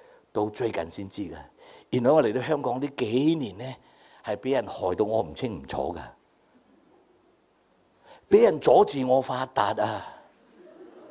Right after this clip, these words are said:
但係唔關我事㗎喎，係佢嘅執事提議我名啫喎，我就死得唔清唔楚啦，我就畀人憎恨啦，我畀，我就畀人呢入咗 blacklist 啊！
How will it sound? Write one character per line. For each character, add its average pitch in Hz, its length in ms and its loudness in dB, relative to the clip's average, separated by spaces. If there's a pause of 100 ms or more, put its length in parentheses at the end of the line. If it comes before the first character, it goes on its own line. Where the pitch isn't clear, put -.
(560)
但 175 120 6
係 208 140 2
唔 165 100 0
關 247 200 6
我 190 160 6
事 151 180 -2
㗎 135 120 -2
喎， 165 380 4 (140)
係 175 120 4
佢 196 180 10
嘅 - 0 -
執 220 180 4
事 170 180 -6
提 151 400 -2
議 165 60 0
我 147 160 4
名 139 260 0
啫 175 120 4
喎， 123 280 -2 (600)
我 170 140 2
就 170 120 4
死 156 160 4
得 202 120 8
唔 110 160 -6
清 139 240 -2
唔 90 40 -12
楚 101 220 -2
啦， 110 240 -6 (260)
我 175 140 6
就 170 160 4
畀 208 120 4
人 143 140 4
憎 175 240 0
恨 107 260 -4
啦， 107 220 -2 (220)
我 180 220 6
畀， 214 280 4
我 165 140 4
就 160 100 2
畀 202 140 6
人 156 140 6
呢 180 140 8
入 160 200 6
咗 151 240 6
blacklist 160 600 4
啊！ 92 280 -6